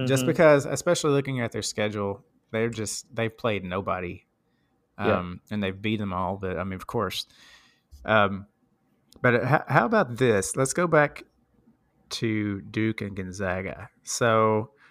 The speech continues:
Speaker 1: Gonzaga's schedule still, they scheduled like they wanted to play good teams this year. Uh,
Speaker 2: Mm-hmm.
Speaker 1: they've still got Alabama, who wins against every team that isn't coached by Rick Pitino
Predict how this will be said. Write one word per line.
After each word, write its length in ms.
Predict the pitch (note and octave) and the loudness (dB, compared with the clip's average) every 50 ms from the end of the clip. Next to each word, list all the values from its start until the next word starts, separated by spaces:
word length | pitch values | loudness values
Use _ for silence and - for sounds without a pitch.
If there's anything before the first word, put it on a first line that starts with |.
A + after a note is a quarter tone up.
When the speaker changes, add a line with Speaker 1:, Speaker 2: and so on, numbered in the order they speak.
| _ _ - | _ _ -6
Speaker 1:
Gonzaga's 440 | C3 B2+ C#3 D#3+ F#3+ G#3 G#3 F#3+ | 0 4 4 6 6 6 4 2
schedule 400 | - - - C#3+ C#3 B2+ C3 B2+ | 2 2 4 4 4 4 2 0
still, 640 | A#2 - - - - - A#2+ A#2+ A#2+ A#2 A2+ A#2 - - | -2 -2 -4 -6 -4 -2 2 2 2 2 2 0 -2 0
they 120 | C3+ D3 | 0 0
scheduled 480 | D#3+ - - - D#3+ D#3 C3+ C#3 C3 B2 | 0 0 0 0 2 2 2 0 -2 0
like 520 | A#2 A2+ A2 G#2+ G#2 G2+ - - - - _ _ _ _ _ _ _ _ _ _ _ | 0 2 2 2 0 -2 -6 -12 -20 -20 _ _ _ _ _ _ _ _ _ _ _
they 160 | A#2 A2 G#2+ | -2 0 0
wanted 320 | G#2 G#2+ G#2+ G#2 G2+ G2 F#2+ | 2 0 0 -2 -2 -4 -4
to 220 | - A2 G2+ F#2+ F2+ | -4 -2 -2 -2 -4
play 240 | - - G#2+ G2 F#2+ | -4 -4 -2 -2 -2
good 200 | F2+ G2+ F#2 E2+ | -2 -4 -4 -4
teams 520 | - - F#2+ F#2+ F2+ F2+ - - - - _ _ _ _ _ - | -4 -6 -6 -6 -6 -8 -10 -12 -14 -16 _ _ _ _ _ -16
this 320 | A2 F#2+ G2 F#2 - - | -12 -10 -8 -8 -8 -8
year. 280 | F2+ C#2+ A#1 B1 - - _ _ - | -8 -8 -8 -10 -12 -16 _ _ -10
Uh, 160 | G#2+ G2 - - | -10 -10 -8 -6
Speaker 2:
Mm-hmm. 320 | C#3+ C3+ A#2+ C3 B2 A#2+ A#2+ B2 - _ _ _ | -6 -4 -2 -2 0 -2 -2 -4 -6 _ _ _
Speaker 1:
they've 180 | - A#2 A#2+ A#2+ | -2 0 0 0
still 200 | - - D3 C3 | 0 0 2 4
got 200 | B2+ B2 B2 A#2 | 4 4 4 4
Alabama, 720 | A2+ A2+ A2+ A2 G#2 G2+ G2+ G2+ G2+ G2+ G2+ G2+ G2+ - - _ _ _ _ _ _ _ _ - - - - - _ _ _ _ _ _ _ _ | 4 2 2 2 2 0 0 0 -2 -2 -2 -2 -4 -6 -8 _ _ _ _ _ _ _ _ -18 -16 -16 -16 -18 _ _ _ _ _ _ _ _
who 420 | - - B2 A2 A2 G#2+ G#2 G#2 G#2 | -4 -2 0 0 2 0 0 -2 -2
wins 600 | G#2+ A2 A2+ A#2 A2+ A2 G#2+ G#2+ G#2+ - - A#2+ - | -2 -2 0 0 0 -2 -2 -4 -6 -8 -10 -10 -8
against 340 | C3 G#2+ A2+ A2 A2 - | -6 -4 -4 -4 -4 -4
every 220 | B2+ A2+ G#2 A2+ G#2 | -4 -4 -4 -4 -4
team 260 | - A#2+ G#2+ G#2 G2+ | -4 -2 -2 -2 -2
that 120 | G2+ G2 | -2 -4
isn't 180 | G2+ G2 G#2+ G#2+ | -4 -6 -6 -8
coached 260 | - G#2+ G#2+ - - | -6 -6 -6 -6 -4
by 80 | - G#2+ | -6 -4
Rick 200 | G#2 A2 - - | -4 -4 -6 -8
Pitino 600 | - - - G#2+ G2+ G2+ F#2+ F#2+ F#2+ F#2+ G#2 A2+ | -12 -10 -8 -6 -6 -4 -4 -4 -4 -6 -6 -10